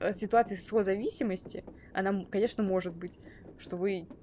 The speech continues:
можете вот вместе быть, а не вместе не можете, и вы чувствуете себя неполноценно, и вы что-то там закрываете.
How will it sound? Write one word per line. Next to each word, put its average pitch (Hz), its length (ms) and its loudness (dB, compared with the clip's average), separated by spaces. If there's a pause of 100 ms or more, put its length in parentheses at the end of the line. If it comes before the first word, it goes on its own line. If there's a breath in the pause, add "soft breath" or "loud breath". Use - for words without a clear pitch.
(100)
можете 190 420 2
вот 175 240 -4
вместе 190 420 2
быть, 226 360 -6
а 185 160 4
не 190 180 0
вместе 190 380 0
не 190 120 0
можете, 170 460 -4
и 190 160 -4
вы 185 140 -6
чувствуете 202 400 -6
себя 185 160 -4
неполноценно, 190 640 -2
и 202 160 -2
вы 185 60 -4
что-то - 180 -8
там 190 180 -6
закрываете. 196 560 -4